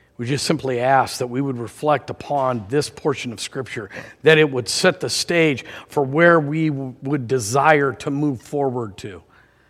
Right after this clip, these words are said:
And Father, may we recognize the incredible importance of our unity with one another. Brothers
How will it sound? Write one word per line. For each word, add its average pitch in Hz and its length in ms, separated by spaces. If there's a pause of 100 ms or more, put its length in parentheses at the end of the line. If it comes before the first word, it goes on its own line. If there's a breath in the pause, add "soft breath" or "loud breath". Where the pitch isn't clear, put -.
(800 soft breath)
And 117 120
Father, 143 420 (120)
may 123 160
we 131 200
recognize 117 1000 (1300)
the 123 120
incredible 147 720
importance 131 680
of 110 140
our 120 380
unity 131 880 (680)
with 117 180
one 131 240
another. 117 520 (1900)
Brothers 160 680